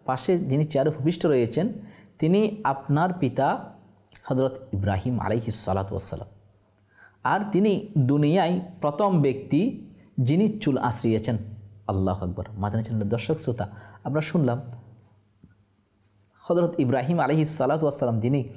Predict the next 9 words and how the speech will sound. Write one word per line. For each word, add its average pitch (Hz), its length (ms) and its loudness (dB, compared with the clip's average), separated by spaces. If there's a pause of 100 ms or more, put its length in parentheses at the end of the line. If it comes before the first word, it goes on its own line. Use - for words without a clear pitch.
(160)
সর্বপ্রথম 202 800 -2 (240)
পৃথিবীতে 151 680 0 (360)
মাথার 120 240 0 (140)
চুলগুলো 123 340 0
আঁচড়িয়েছেন 95 520 -2 (1200)
এবং 117 320 -2
এটাও 135 240 0
বর্ণিত 135 280 0
রয়েছে 127 560 -2